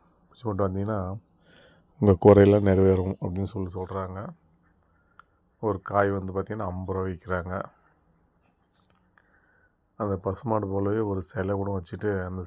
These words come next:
சிலைக்கும் வந்து பூஜை பண்றாங்க. இதுல வந்து காசெல்லாம் ஒட்டுறாங்க. காசு ஒட்டுனா நம்ம நினைச்சு நடக்கும் அப்படின்னு சொல்றாங்க.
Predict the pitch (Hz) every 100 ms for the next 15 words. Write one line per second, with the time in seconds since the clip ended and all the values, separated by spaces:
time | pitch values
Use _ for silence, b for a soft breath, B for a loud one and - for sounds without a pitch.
0 | - 95 98 95 95 90 85 90 90 90
1 | 85 90 85 90 _ b b b b b
2 | _ 107 107 110 - 104 104 104 104 98
3 | 90 98 98 92 87 - 98 98 95 87
4 | 104 101 92 98 - _ _ b b b
5 | b b b _ 101 95 92 98 110 98
6 | 90 85 92 92 95 95 95 92 92 90
7 | 92